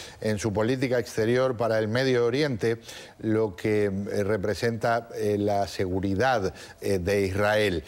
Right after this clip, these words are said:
Un paso muy interesante teniendo en cuenta que son múltiples los reportes del malestar que existe, por lo pronto a nivel personal, entre ambos mandatarios. ¿Qué piensa, profesor Viano?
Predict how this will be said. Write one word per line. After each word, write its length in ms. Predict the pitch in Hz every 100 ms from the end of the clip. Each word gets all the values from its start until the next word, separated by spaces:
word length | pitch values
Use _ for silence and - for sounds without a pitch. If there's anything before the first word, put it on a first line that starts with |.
| - -
Un 180 | 123 123
paso 260 | 143 139 131
muy 220 | 131 143
interesante 520 | 135 131 131 139 139
teniendo 380 | 123 123 127 123
en 80 | 117
cuenta 400 | 135 135 147 143
que 260 | 135 139
son 300 | 147 123 117
múltiples 480 | 123 131 131 120 117
los 140 | 113
reportes 560 | 107 98 120 123 131 113
del 260 | 110 110 104
malestar 540 | 110 110 - 190 196
que 80 | 127
existe, 520 | 101 - 131 - 147 - - -
por 100 | 120
lo 80 | 120
pronto 260 | 139 139
a 60 | 127
nivel 300 | 120 123 127
personal, 500 | 123 95 110 170 156
entre 240 | 107 92
ambos 240 | 110 120 110
mandatarios. 580 | 113 113 113 156 131
¿Qué 120 | 120 143
piensa, 320 | 156 123 113
profesor 360 | 107 98 101
Viano? 320 | 101 95 80